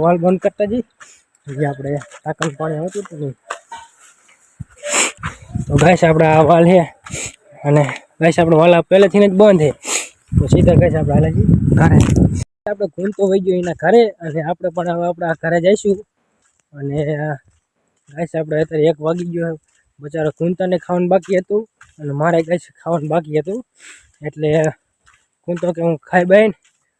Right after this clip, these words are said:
પછી કે ગામમાં આવીશ." મેં કીધું, "કાંઈ વાંધો નહીં." અત્યારે મેં કીધું, "હું ઘરે જાઉં, મને પણ ભૂખ લાગી છે અને કુંતાને લાગી હતી ભૂખ,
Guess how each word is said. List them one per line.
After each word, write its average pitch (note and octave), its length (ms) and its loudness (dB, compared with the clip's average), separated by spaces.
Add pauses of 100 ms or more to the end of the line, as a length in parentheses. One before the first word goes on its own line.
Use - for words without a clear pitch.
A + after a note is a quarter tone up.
(220)
પછી F#3 240 -6
કે F3+ 240 0
ગામમાં F3+ 380 0
આવીશ." A3+ 280 2 (1000)
મેં C#3 80 -8
કીધું, C#3+ 80 -4
"કાંઈ E3+ 260 -4
વાંધો E3 280 0
નહીં." A3 160 -4 (560)
અત્યારે D#3 300 -2
મેં D3 160 -2
કીધું, C#3 300 -6 (220)
"હું C#3+ 120 -8
ઘરે D3+ 240 -2
જાઉં, F3 260 -2
મને E3 180 -2
પણ D#3+ 180 -8
ભૂખ D#3+ 280 -12
લાગી E3+ 280 -2
છે F3+ 60 -6 (380)
અને D3 80 -10
કુંતાને F#3 460 -4
લાગી D3 260 -2
હતી D#3 120 -10
ભૂખ, F3 320 -8